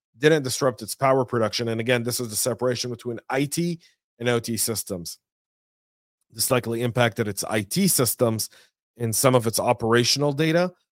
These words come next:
uh, operational, like, I T operations, but not their O T operations, meaning their ability to continue to produce, uh, electricity. And again,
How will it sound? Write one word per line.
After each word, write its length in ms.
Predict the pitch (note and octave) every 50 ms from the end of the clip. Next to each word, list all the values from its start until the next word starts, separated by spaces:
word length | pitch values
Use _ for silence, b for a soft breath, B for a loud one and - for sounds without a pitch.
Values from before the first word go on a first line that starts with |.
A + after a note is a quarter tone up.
| _ _ _ _ _ -
uh, 140 | A#2 A2 -
operational, 640 | - B2 B2+ B2 - B2+ B2+ B2+ B2 - C3 A#2+ A2+
like, 220 | A2 G#2 - - _ _ _ _ _ -
I 160 | A2+ A2+ A#2
T 280 | A2 - - A#2+ C3 C3
operations, 640 | B2+ C#3 C3+ - D#3+ D#3+ E3 D#3+ F3 F3+ E3 C3+ A#2+
but 220 | A2 A#2+ G#2 F#2
not 240 | B2 C3 B2+ B2 A#2
their 160 | B2 A2 - - _
O 220 | - D3+ D#3+ D#3 D3+
T 180 | - - C3+
operations, 580 | B2+ A2 G#2+ - - G#2+ G#2 G2 A2+ A2+ G#2 G#2
meaning 220 | A2 A2 G#2+ G#2
their 140 | G2 G#2 G2+
ability 400 | G#2 F#2+ G#2 A#2+ A#2+ A#2 A#2 A#2
to 100 | G#2+ G#2
continue 640 | - - A2 G2+ G2 - C3+ C#3 C#3 C3+ C3+ C3 B2 b b b b _ _ _ _ -
to 180 | - D#3+ D3+ C#3
produce, 840 | - - - C3+ C3+ A#2+ A2 G#2 G2+ G2+ G2 - - - - - - _ _ _ _ _ _ _ _ -
uh, 180 | G2+ G2 G2 -
electricity. 680 | - G#2+ G#2+ G#2 - - F#3 F#3+ F#3 - B2+ G2 E2+ - _ _ _ _ _
And 60 | B2
again, 200 | D3 C#3+ C3 G2+